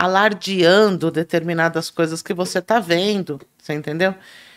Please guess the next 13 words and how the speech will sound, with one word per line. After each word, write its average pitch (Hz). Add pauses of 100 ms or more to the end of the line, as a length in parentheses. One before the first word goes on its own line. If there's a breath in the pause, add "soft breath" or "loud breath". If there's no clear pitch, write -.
(220 soft breath)
Então 175
você 226
vai, 254
tipo, 262 (720)
olhar 214
pro 214
cara, 202 (760)
olhar 190
pra 233
o -
que -
que 175
é, 185